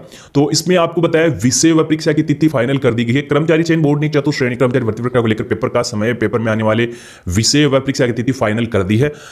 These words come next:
और ये जो रिक्रूटमेंट है ये फोर्थ ग्रेड की सबसे बड़ी वैकेंसीज होगी और इसके लिए आपको जरूर अप्लाई करना चाहिए यदि आप भी टेंथ पास हैं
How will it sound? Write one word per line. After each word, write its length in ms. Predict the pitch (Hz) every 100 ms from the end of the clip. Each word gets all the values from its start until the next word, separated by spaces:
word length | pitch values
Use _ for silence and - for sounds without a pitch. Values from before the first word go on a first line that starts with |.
| - -
और 280 | 120 131 135
ये 300 | 143 208 202 156
जो 200 | 165 170
रिक्रूटमेंट 540 | 135 165 151 175 165
है 180 | 175 160
ये 300 | 143 175 -
फोर्थ 280 | 120 131 147
ग्रेड 220 | 139 147
की 60 | 151
सबसे 300 | 147 151 160
बड़ी 200 | 135 151
वैकेंसीज 500 | 131 127 123 151 135
होगी 260 | 135 156
और 320 | - 113 113 -
इसके 240 | 131 160
लिए 100 | 151
आपको 260 | 127 127 147
जरूर 340 | 113 120 143
अप्लाई 280 | 117 120 120
करना 180 | 120 110
चाहिए 300 | 117 147 123
यदि 180 | 135
आप 240 | - 101 117
भी 140 | 110
टेंथ 220 | 117 135
पास 300 | 135 123 113
हैं 140 | 113